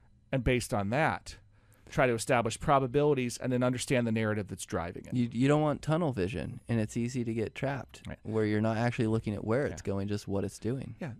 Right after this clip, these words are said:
Speaker 1: this is part of our process, by the way. Uh, and this is something that's come through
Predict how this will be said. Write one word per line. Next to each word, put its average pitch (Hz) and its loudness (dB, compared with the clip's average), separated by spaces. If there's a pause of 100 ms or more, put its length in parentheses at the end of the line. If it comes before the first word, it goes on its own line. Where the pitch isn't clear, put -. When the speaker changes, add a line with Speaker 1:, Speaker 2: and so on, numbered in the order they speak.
(140)
Speaker 1:
this 208 2
is 302 -6
part 143 0
of 120 -2 (100)
our 135 0
process, - -12
by 82 -6
the 85 -10
way. - -14 (460)
Uh, 92 -4
and 135 0
this 143 -2
is 151 -4
something 160 2
that's 143 -2
come 139 -2
through 127 0